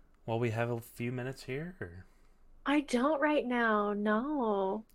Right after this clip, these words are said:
Speaker 1: Okay, that's okay. My feelings aren't hurt. Um, no, I don't know. I played basketball. I'm tired. I'm sure you're tired. We
Speaker 2: I am.
Speaker 1: we made, like, forty minutes. Good for us.
Speaker 2: Yay!
Speaker 1: Um,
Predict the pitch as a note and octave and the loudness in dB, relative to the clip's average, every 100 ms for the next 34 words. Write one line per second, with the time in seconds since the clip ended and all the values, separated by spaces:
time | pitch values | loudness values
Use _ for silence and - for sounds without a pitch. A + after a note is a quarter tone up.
0 | - D3+ - E3 F#3 B2 - F3 - C#3+ | -10 -8 -6 -6 -6 -10 -8 -8 -2 -2
1 | E3 C#3+ C#3+ D3+ D3 - C3 D3+ D#3 - | -2 -4 -4 -6 -8 -8 -6 -6 -6 -8
2 | D3 D3+ - B2 C3+ - - - - - | -10 -10 -8 -8 -8 -10 -20 -20 -20 -6
3 | A#2+ B2+ B2 A2+ - - - - - - | -2 -2 -2 -6 -8 -12 -14 -14 -16 -16
4 | - - - - - - - - - - | -18 -20 -20 -20 -20 -20 -20 -20 -20 -20
5 | - - - F#2+ F#2+ F3+ C#3+ G2 - G3+ | -20 -20 -10 -8 0 4 6 4 4 4
6 | G3 E3 C3 A#2+ - A#2 A2+ A2 B2+ E3+ | 6 6 4 2 -2 -2 0 0 -2 -4
7 | C#3 G#2+ G2+ G2+ G#2+ C3+ B2 D3 C3 B2 | -4 -2 -2 -2 -4 -4 -4 -4 -4 -4
8 | - F#2 F#2 F#2 F#2+ F#2 C3 C#3 C#3+ C3 | -6 -10 -10 -10 -10 -6 -2 0 0 0
9 | A3 G#3+ G#3+ G#3+ G#3 G#3+ G#3+ C#4+ F4 E4 | 2 2 4 4 2 -2 -4 2 2 2
10 | B3 D#4+ D4+ - D#3 B2 G#2+ G#2 F#2 - | 2 2 2 0 0 2 0 -4 -6 -4
11 | B2+ G#2 F#2+ F2+ A#2+ - A#3 A3+ A2+ E2 | -2 0 -4 -6 -8 0 0 2 0 -2
12 | - - - - - - - G4 A4 G4 | -4 -12 -16 -18 -20 -6 12 12 12 12
13 | E4+ D4 | 12 6